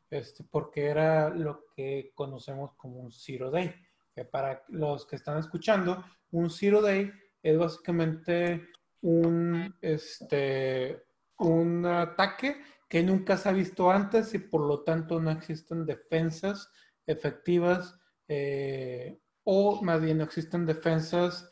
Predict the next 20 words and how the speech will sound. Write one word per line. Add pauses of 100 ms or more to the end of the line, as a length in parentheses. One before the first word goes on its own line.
(340)
eh, (280)
masivamente, (420)
eh, (560)
aplicadas
contra
este
tipo
de
ataques,
¿no?
No
significa
que
no
existen
defensas,
pero
significa (540)
que, (240)
este,